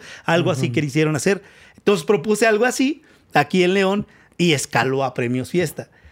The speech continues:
Speaker 1: que fue cuando vino, este, El Recodo. Tocó, bueno, estaba El Recodo, La Arrolladora,
Speaker 2: Ujú.
Speaker 1: Cuisillos, Invasores, Los Tigres del Norte, este, vino Bobby Pulido.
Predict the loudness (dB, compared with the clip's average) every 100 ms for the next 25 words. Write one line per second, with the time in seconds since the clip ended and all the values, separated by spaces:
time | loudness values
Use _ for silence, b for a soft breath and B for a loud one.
0 | b -2 -2 0 0 2 2 0 0 0
1 | 0 -2 0 0 0 -2 -2 -4 -6 -8
2 | -8 -4 -2 0 0 0 2 2 2 0
3 | -2 B B -4 -2 0 0 0 -2 0
4 | 0 0 -2 -2 0 0 0 0 0 2
5 | 0 0 -2 -4 -2 0 0 -2 -10 B
6 | B -2 0 0 2 0 0 -2 -2 -2
7 | -2 -2 -2 -2 -2 -2 -2 -4 B B
8 | -6 -4 -6 -4 -2 0 -2 -2 0 0
9 | -2 -2 -2 -2 0 -2